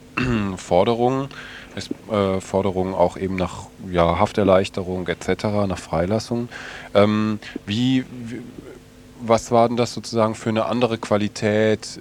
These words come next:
ähm, mal so im Vergleich zu den Jahren zuvor?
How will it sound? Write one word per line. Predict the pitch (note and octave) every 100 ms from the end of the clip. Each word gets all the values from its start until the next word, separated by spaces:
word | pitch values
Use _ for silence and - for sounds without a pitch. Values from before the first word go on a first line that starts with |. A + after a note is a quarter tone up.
| A2
ähm, | G2 F#2 F#2+ F#2+ F2 G2 G2 G2 F#2+ F#2+ F#2 F#2+
mal | G2 G2 F#2+
so | G#2
im | G2+
Vergleich | - F2 F2+ F#2+ A#2
zu | - G2+
den | F#2+
Jahren | F2+ F2+ G2
zuvor? | G2+ G#2+ - F#2+ F#2+ A#2